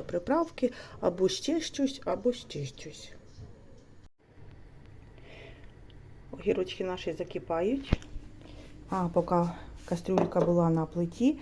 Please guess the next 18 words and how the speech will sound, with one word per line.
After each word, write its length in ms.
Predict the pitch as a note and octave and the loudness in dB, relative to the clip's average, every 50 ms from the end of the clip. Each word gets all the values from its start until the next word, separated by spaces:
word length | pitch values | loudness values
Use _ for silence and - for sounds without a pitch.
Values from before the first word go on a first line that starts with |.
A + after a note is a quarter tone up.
| - - - - - - | -6 -12 -14 -12 -2 2
дві 460 | E3+ E3 E3 E3+ E3+ F3 F3+ F#3+ G#3 | 4 6 6 8 8 6 6 4 4
головочки 800 | G3 F3 E3+ F#3+ G3 F#3+ G3 F#3+ F3 D#3+ D#3+ E3 - - - F3 | 4 6 8 8 8 10 10 10 10 8 6 4 2 0 0 0
чесничку 880 | F3 - F3+ E3+ E3+ - - E3 D#3+ E3 - - - - F3+ G#3+ D4+ D#4+ - | 4 4 4 4 6 4 4 4 4 2 -2 -6 -4 2 4 4 4 4 2
я 120 | - F#3+ E3+ | 2 2 4
почистила 720 | E3+ E3+ D#3+ E3 - G3+ A#3 A#3 - - C#4 C#4 C#4+ C#4+ C4+ - | 4 2 0 6 6 6 6 6 4 4 4 6 6 2 0 0
і 120 | - G#3 C4 | 2 2 2
пропустила 640 | C4 - F3 E3 - D#3+ - - - G3 G3+ G3+ F#3+ | 2 0 -4 -4 -4 -6 -6 -4 -4 -4 -2 -4 -4
через 340 | E3+ - D#3+ E3 E3 E3 - | 0 2 2 2 2 0 -4
прес. 500 | - - D3+ C#3 C#3+ C#3+ - - - - - - - - - - - - - - - - - - - - - - - - - - - - - - - - - - - - - | -6 -6 -6 -6 -6 -10 -12 -16 -18 -18 -18 -18 -18 -18 -18 -18 -18 -18 -18 -18 -18 -18 -18 -18 -18 -18 -20 -20 -20 -20 -20 -18 -18 -18 -18 -18 -20 -20 -20 -20 -8 -2 2
І 220 | F3+ F3 E3+ F3 E3 | 4 6 6 6 6
його 360 | F3 E3+ E3 F3+ G3+ B3+ D#4+ | 4 4 4 6 6 8 10
ми 220 | D4 A#3+ G#3+ G#3+ | 8 8 8 6
покладемо 480 | G#3+ - F#3 F3 - F3+ E3+ F3+ F3+ F3 | 4 2 -2 -2 0 2 4 6 4 4
в 60 | F3 | 2
кастрюлю 500 | - - E3+ - - - G#3 A#3+ C4 B3+ | 0 -2 -2 -2 -2 2 2 4 4 4
в 80 | A#3 - | 2 0
самому 420 | - F3 F3 G3 G3 F#3 F#3 F#3 | -2 -4 -2 -2 -2 -4 -4 -4
кінці. 520 | F3 - F3 E3+ E3 E3+ - - E3 D#3+ | -4 -2 0 0 0 -2 -4 -8 -8 -8